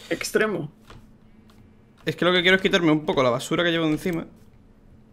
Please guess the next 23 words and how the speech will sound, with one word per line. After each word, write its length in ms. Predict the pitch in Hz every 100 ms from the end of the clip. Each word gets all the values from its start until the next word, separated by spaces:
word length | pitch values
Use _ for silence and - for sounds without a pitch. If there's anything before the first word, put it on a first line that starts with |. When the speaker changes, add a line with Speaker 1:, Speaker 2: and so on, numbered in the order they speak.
| - -
Speaker 2:
Ah, 200 | 156 156
y 160 | 135
Speaker 1:
Pero 180 | 131 196
Speaker 2:
pusimos 100 | 170
Speaker 1:
tenemos 320 | 202 208 254
un 60 | 262
montón 240 | 285 254 254
de 100 | 254
cofres 380 | 247 254 254
sin 260 | 240 208 185
usar, 360 | 180 226 247 254
úsalos 500 | 202 247 240 170 - -
de 80 | 175
basura. 400 | 165 170 214 214 - - - - - - - - - - -
Speaker 2:
Toma, 220 | 165 165
toma. 320 | 165 202 - - - _ _ - - - - - - - - - -
Speaker 1:
Pero 240 | 208 202 202
ponles 340 | 233 269 277
un 140 | 269
marco 360 | 269 254 254 269
que 120 | 240
diga 220 | 220 220
basura. 520 | 196 190 - 190 151